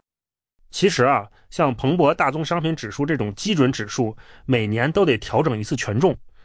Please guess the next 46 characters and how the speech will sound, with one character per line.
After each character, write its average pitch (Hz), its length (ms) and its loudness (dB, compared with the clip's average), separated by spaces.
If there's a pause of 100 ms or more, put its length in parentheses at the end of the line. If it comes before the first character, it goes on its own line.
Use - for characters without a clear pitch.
(120)
维 135 180 4
持 127 240 0
目 156 160 2
标 160 160 4
配 175 160 0
置 135 140 0
比 101 140 -6
例， 127 260 2 (340)
追 202 220 4
踪 208 160 4
这 185 100 4
些 135 140 2
指 127 180 -6
数 135 140 -4
的 117 80 2
基 139 180 -2
金 151 220 0
就 151 140 2
得 107 100 0
跟 190 240 -2
着 170 100 2
买 107 200 -4
卖 117 160 -2
持 - 160 -4
仓。 160 260 0 (520)
往 117 200 0
年 110 220 0
这 220 120 0
种 117 140 0
调 104 180 -4
仓 139 280 0
对 147 100 0
市 165 160 -2
场 113 160 0
影 131 80 2
响 139 160 0
可 - 140 -6
能 110 120 -2
不 160 120 -2
大， 131 200 -2 (320)
但 160 160 2
今 214 200 0
年 117 180 2
不 107 100 -6
一 104 100 -2
样， 110 220 2